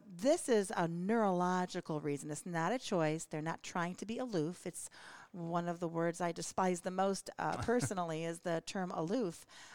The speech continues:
Speaker 1: um, because it's such an assessment kind of term of what the person maybe doesn't want. But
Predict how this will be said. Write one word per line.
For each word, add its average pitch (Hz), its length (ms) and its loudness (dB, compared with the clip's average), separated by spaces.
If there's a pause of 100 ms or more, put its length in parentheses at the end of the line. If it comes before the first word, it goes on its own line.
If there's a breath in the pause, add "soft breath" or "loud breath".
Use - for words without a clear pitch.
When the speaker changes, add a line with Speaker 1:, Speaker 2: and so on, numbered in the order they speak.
(100)
Speaker 1:
um, 165 380 0
because 180 300 -2
it's 170 100 -2
such - 220 -4
an 151 80 -4
assessment 185 640 -4
kind 165 180 -2
of - 60 -6
term 175 380 -4
of 151 200 -2
what 160 200 -4
the 170 60 -8
person 156 540 -4
maybe 147 220 -4
doesn't 190 380 -2
want. 147 400 -4
But 160 160 2